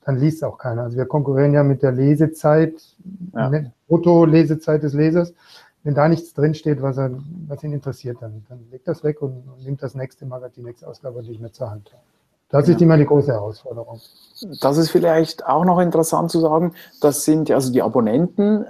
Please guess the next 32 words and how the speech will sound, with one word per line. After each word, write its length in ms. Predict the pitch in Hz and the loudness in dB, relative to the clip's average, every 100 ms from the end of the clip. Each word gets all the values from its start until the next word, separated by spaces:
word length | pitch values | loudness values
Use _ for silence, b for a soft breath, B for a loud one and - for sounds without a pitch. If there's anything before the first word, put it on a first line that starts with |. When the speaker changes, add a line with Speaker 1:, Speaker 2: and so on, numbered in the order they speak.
| - 160 | -12 -8
Speaker 2:
ähm, 440 | 160 160 160 156 | -2 0 0 -2
jetzt 160 | 156 160 | -2 0
in 100 | 139 | 2
Anführungsschlussstrichen 1800 | 147 160 156 147 - - 156 156 151 - 156 160 - - 151 156 165 151 | 2 4 2 0 -6 -2 2 2 0 -4 0 0 0 -2 0 0 -2 -2
sind 380 | - 143 156 | 2 2 2
ja 320 | 147 135 139 - | 0 0 -2 -2
eigentlich 400 | 117 139 135 - | -4 -2 -4 -4
Kunden 560 | - 147 180 208 190 | 0 2 2 0 -4
von 220 | 180 185 | -2 -4
John 320 | 175 170 170 160 | -2 -2 0 -2
Deere, 260 | 165 208 | 0 0
also 180 | 160 123 | 2 2
Leute, 300 | 120 135 139 | 2 2 0
die 140 | 135 | -6
bereits 520 | - 123 113 139 139 - B B B | -2 -2 -2 -4 -4 -12 B B B
eine 200 | 127 131 | 0 2
Landmaschine 640 | 120 139 135 135 - 143 | 4 2 2 -2 -2 -2
bei 140 | 120 117 | -2 -2
Ihnen 260 | 135 131 | -2 0
gekauft 500 | 127 120 - 143 160 170 | 0 -4 -2 -2 -2 0
haben 180 | 165 - B B | -2 -4 B B
und 180 | 143 135 | -2 0
das 120 | 135 | 2
Magazin 420 | 143 135 139 143 | 0 0 0 0
dann 180 | 143 143 | 2 0
gratis 540 | 123 117 120 135 151 | 0 0 0 0 -2
erhalten 540 | 107 120 110 120 120 131 | -2 -6 0 0 0 -4
von 160 | 135 | -2
ihren 420 | - 127 131 131 127 _ - | -2 -2 2 0 -2 _ 0
direkten 400 | 123 117 - 117 | 2 2 0 -4
Händ-, 300 | 95 98 - | -2 -6 -8
Händlern. 580 | - 104 101 92 85 | -8 -8 -6 -8 -10